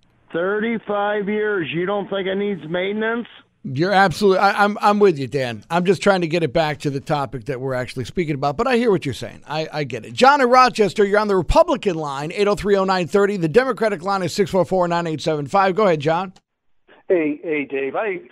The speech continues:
Speaker 3: I agree with Trump on the, uh, Kentucky Derby, by the way. The weather conditions, uh, were, uh, a, a unique, uh, circumstance. But anyway,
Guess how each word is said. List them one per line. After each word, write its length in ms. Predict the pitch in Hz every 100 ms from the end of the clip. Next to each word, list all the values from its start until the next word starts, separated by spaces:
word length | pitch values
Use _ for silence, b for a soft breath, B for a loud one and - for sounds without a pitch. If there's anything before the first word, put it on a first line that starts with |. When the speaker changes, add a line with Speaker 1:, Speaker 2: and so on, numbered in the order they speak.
| -
Speaker 3:
I 100 | 190
agree 280 | 208 196 202
with 120 | 165
Trump 320 | - 185 175
on 180 | 139 123
the, 220 | 127 120
uh, 180 | 120 110 - _
Kentucky 420 | - 123 175 139
Derby, 320 | 123 147 127
by 180 | 120 113
the 120 | 107
way. 240 | 104 107 104 _ _ _ _ _ _ _ _ _ -
The 80 | 156
weather 260 | 175 233 202
conditions, 520 | 160 135 135 127 110 - 120
uh, 200 | 110 104 _ _ _
were, 320 | 123 120 117
uh, 160 | 117 110 - _ _ _ _ _ _ -
a, 380 | - - _ 143
a 40 |
unique, 480 | 143 143 160 175 _ 143
uh, 80 | 123 -
circumstance. 480 | 160 139 - 110 -
But 100 | 180
anyway, 460 | 254 220 143 127